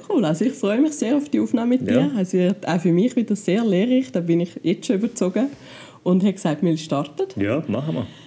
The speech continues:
Speaker 1: Ja, wir haben gesagt, wir starten mit dem Thema Prozessieren. Und zwar, was sollte ich mir für Gedanken machen, bevor ich einen Prozess anstoße?
Speaker 2: Mhm.
Speaker 1: Eben, wir haben auch schon in vorigen Folgen gehabt,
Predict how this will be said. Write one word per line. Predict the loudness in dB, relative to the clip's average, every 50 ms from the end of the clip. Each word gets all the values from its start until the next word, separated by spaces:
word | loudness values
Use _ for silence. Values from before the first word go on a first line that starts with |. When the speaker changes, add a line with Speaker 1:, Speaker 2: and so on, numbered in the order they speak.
| -20 -20 -20 -20 -20 -8 0
Speaker 1:
Ja, | 0 2 2 2 0 0 2 2
wir | 2 4 4
haben | 4 4 2 2
gesagt, | 0 0 -2 0 2 2 2
wir | 2 2
starten | 0 0 0 -2 -2 -4 -2 -2 0 2
mit | 2 0 0 0 -2
dem | -2 -2 -2
Thema | 0 0 2 2 2 0 0
Prozessieren. | 0 -2 -4 -4 -2 -2 -2 -2 -2 -2 -2 0 0 2 2 2 4 4 4
Und | 2 2 0
zwar, | -2 -2 0 0 2 2 2 0 -2 -4 -10 -18 -20 -20 -20 -20 -20 -12 -6
was | -4 0 2 2 2 2 2 0 -2 -2 -4 -6 -8 -10 -12 -14
sollte | -6 -2 0 0 0 -2 -4
ich | 0 2
mir | 2 2 2
für | 2 2
Gedanken | 2 2 2 0 -2 -2 -4 -2 0 0
machen, | 0 0 -2 -2 -4 -4
bevor | -4 -6 -4 -4 -4 -4 -2 -4
ich | -4 -4 -6
einen | -6 -6
Prozess | -6 -10 -10 -6 -6 -6 -6 -6 -8 -6
anstoße? | -4 -2 -2 -2 -4 -6 -8 -6 -6 -6 -6 -6 -4 -2
Speaker 2:
Mhm. | 0
Speaker 1:
Eben, | 0 0 0 0 0
wir | 2 2
haben | 2 2 2 2
auch | 2 0
schon | 0 2 2
in | 2 2 0
vorigen | -2 -2 -2 0 0 0 0 0 0
Folgen | 2 2 2 2 0 -2 -4 -4
gehabt, | -2 -2 -2 -2 -2 -4